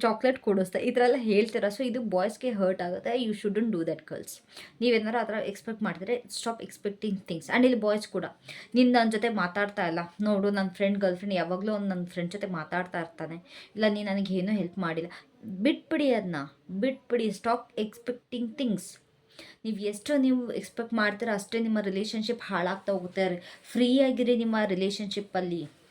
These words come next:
So ಹಾಗಾಗಿ ನಿಮ್ಮ ಪಾರ್ಟ್ನರ್ ಹೇಳ್ತಾ ಇರೋದು, "ಎಷ್ಟೇ ಸ್ಟ್ರೆಸ್ ಇದ್ರೂ ಕೂಡ, ಎಷ್ಟೇ ಪ್ರಾಬ್ಲಮ್ ಇದ್ರೂ ಕೂಡ, ನಾನು ನಿನಗೆ ಎಷ್ಟೇ ಹಿಂಸೆ ಕೊಟ್ರೂ ಕೂಡ ನೀನು ಅದನ್ನೆಲ್ಲ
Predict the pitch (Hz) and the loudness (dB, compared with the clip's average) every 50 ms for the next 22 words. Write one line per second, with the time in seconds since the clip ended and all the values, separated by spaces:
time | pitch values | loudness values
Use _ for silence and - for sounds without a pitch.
0 | _ - - _ _ _ _ _ _ _ _ _ _ _ - - - 226 233 240 | _ -20 -20 _ _ _ _ _ _ _ _ _ _ _ -20 -10 -8 -4 -2 -2
1 | 240 226 233 233 226 240 226 220 214 214 - 196 196 190 208 202 202 196 190 180 | 0 0 0 0 0 2 2 2 2 2 2 0 0 0 -2 -2 0 0 0 0
2 | - 175 175 175 180 175 - - - - - - _ 196 202 202 - - 269 262 | -2 -2 0 0 0 -2 -2 -8 -14 -16 -18 -8 _ -2 -2 -2 2 4 4 4
3 | 262 262 - 226 214 214 - 214 196 196 208 208 208 208 196 185 180 - - 240 | 4 4 0 -2 -2 -2 -2 -2 -2 -2 -2 -2 0 0 0 0 -2 -4 -6 -6
4 | 220 - 196 180 180 202 208 208 208 196 190 - - 180 180 180 185 185 185 - | 0 2 2 2 2 2 0 -2 -2 -2 -4 -4 -6 -6 -4 0 0 0 -2 -2
5 | - - - - 220 226 240 254 262 262 262 214 226 220 208 - - - 302 311 | -10 -18 -10 -2 2 4 4 6 6 6 6 4 4 0 -2 -2 4 6 6 6
6 | - - 262 277 370 415 403 - 403 392 - 311 285 - 269 269 269 247 247 240 | 6 0 -4 -2 -2 -2 0 0 0 0 0 -2 -2 -2 -2 -2 2 2 2 2
7 | 254 254 - - 202 226 240 233 226 214 196 202 214 208 208 196 202 226 247 | 2 0 -2 -4 -4 -4 -2 0 0 0 0 0 0 0 0 0 0 0 2